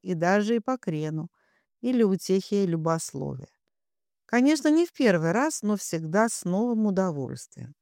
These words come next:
Опять начинал декламировать стихи из трагедии Сумарокова, в которых я особенно любил представлять вестников,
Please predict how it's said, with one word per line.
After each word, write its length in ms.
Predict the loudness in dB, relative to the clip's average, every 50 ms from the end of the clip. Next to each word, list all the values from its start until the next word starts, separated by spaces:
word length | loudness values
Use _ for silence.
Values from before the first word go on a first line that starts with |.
| _ _ _ _ _ _ _ -4
Опять 400 | -4 -2 4 4 4 4 4 0
начинал 420 | -4 -6 -6 -4 -2 0 0 0
декламировать 720 | 0 -2 -4 -4 -2 -2 -2 0 0 0 0 -2 -2 -4 -6
стихи 440 | -8 -8 -8 -8 -4 -2 -2 -2 -2
из 100 | -2 -2
трагедии 540 | -2 -2 -2 0 0 0 0 2 2 0
Сумарокова, 800 | -2 -4 -2 -2 0 2 2 2 2 2 0 _ -4 -4 -2 -2 -4
в 80 | -4
которых 420 | -2 -4 0 0 2 2 2 0 0
я 140 | 0 0 0
особенно 460 | 0 0 0 0 2 2 0 0 0
любил 340 | 0 0 0 0 0 -2 -2
представлять 680 | -6 -12 -12 -12 -4 -2 -2 0 0 0 -2 -2 -4
вестников, 600 | -4 -2 -2 -2 -4 -6 -10 -10 -12 -10 -12 -14